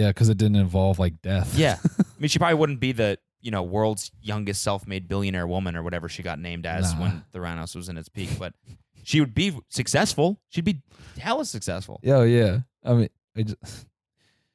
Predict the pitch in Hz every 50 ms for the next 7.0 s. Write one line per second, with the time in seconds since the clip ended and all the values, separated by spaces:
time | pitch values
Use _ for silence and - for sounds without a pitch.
0 | _ _ _ _ _ _ - 135 135 135 127 117 110 104 104 101 95 92 - -
1 | 107 104 95 87 - 95 90 90 85 - - - 90 87 87 90 104 - - _
2 | _ _ _ _ - 160 - - - - - - - 170 156 127 113 - 135 -
3 | - 131 123 _ _ _ _ _ _ - - 120 127 120 - - - 135 143 -
4 | 143 135 123 - - 131 123 127 131 - 131 127 120 - 117 110 110 104 101 95
5 | 90 85 101 98 92 95 - - 147 151 147 110 101 98 104 107 107 117 175 151
6 | - - 117 110 104 90 101 104 98 98 95 90 - - - 95 90 87 90 92